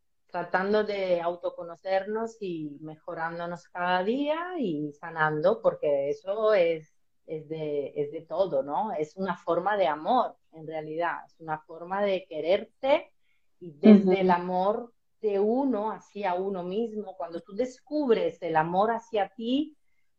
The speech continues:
Speaker 1: es la clave para poder amar a todos los demás, ¿no? Entonces, pues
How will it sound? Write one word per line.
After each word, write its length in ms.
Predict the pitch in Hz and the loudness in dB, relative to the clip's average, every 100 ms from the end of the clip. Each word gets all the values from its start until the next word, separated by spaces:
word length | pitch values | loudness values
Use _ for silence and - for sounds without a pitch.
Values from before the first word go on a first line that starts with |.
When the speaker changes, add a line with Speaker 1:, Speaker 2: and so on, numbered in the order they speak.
| _ | _
Speaker 1:
es 340 | 190 226 262 - | -6 -4 -4 -6
la 300 | 220 202 185 | 0 2 2
clave 400 | - 208 214 254 | 2 2 2 0
para 280 | 262 220 185 | 0 0 0
poder 240 | 180 165 190 | 0 -2 -4
amar 360 | 196 170 190 | -4 -4 -4
a 120 | 196 _ | -6 _
todos 240 | 170 190 220 | -16 -12 -12
los 120 | 180 | -8
demás, 400 | 170 185 240 - | -8 -8 -10 -2
¿no? 280 | - - 247 | 0 0 -2
Entonces, 720 | 190 - 156 160 196 196 165 143 _ _ _ _ _ _ _ _ _ _ _ _ _ _ _ - _ _ _ | -6 -6 -10 -8 -4 -4 -6 -16 _ _ _ _ _ _ _ _ _ _ _ _ _ _ _ -20 _ _ _
pues 240 | 175 156 | -8 -6